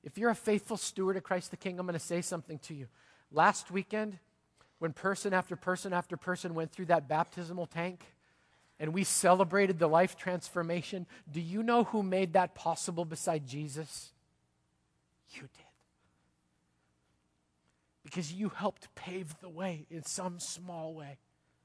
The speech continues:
That moment, as much as it belonged to them in that spiritual milestone, it belonged to you.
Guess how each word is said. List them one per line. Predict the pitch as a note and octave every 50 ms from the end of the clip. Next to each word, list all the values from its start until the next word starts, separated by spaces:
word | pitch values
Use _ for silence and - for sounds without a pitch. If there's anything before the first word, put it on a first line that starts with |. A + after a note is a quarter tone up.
| _ _ _ _ _ _ _ _ _ _ _ _ _ _ _ _ _ _ _ _ _ _ _ _ _ _
That | D3+ F#3 F3+ F3+ - -
moment, | F3+ E3+ D#3+ E3+ F#3+ F#3+ G#3 G#3 G3 - - - - - -
as | - D#3 D3
much | E3 F#3+ F#3 - F3+
as | F3 - G3
it | F3+ C#3+ -
belonged | F3 E3 D#3 D#3+ E3+ F3+ F3+ - -
to | F#3+ D#3+
them | C#3 E3 E3+ F3+ F3+
in | E3+ E3
that | D#3+ D3+ -
spiritual | - - - - E3+ F3 F3+ D#3+ - - - F3
milestone, | D#3 D3 D3 F3 F3+ G3 F#3+ - - - G#3 G#3 G#3+ G#3 - - _ _ _ - - _
it | - G3 F3+ -
belonged | - G3 F#3 F#3+ G3 F#3+ G3 F#3 - -
to | - D#3+
you. | C3+ D3 E3 F3 E3 D#3